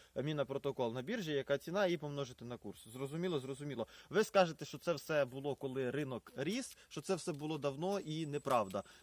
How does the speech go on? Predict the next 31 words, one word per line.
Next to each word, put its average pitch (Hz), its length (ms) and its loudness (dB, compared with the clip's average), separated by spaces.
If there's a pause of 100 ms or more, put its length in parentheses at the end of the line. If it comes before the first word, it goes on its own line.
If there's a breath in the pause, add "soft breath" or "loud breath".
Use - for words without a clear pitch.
Ну, 196 120 2
по-перше, 180 380 4
це 185 140 0
правда, 208 360 6
по-друге, 170 360 2
да, 160 200 4
це 151 140 -2
було 143 240 -2
давно, 139 300 2
і 175 60 2
по-третє, 143 420 -2
да, 175 240 8
коли 147 280 -4
ринок 151 440 -2
ріс. 147 360 -4 (260 loud breath)
І 143 60 -4
я 226 140 6
розумію, 190 400 0
що - 160 -8
це 185 180 2
в 175 80 -4
основному 165 460 -2
ілюзія. 170 460 2
Але 160 140 4
давайте 220 300 2
подивимося 175 500 0 (400 loud breath)
ті, 208 140 0
м, 131 600 -4
проекти, 170 580 4
які 156 300 -2
оплачували, 151 800 4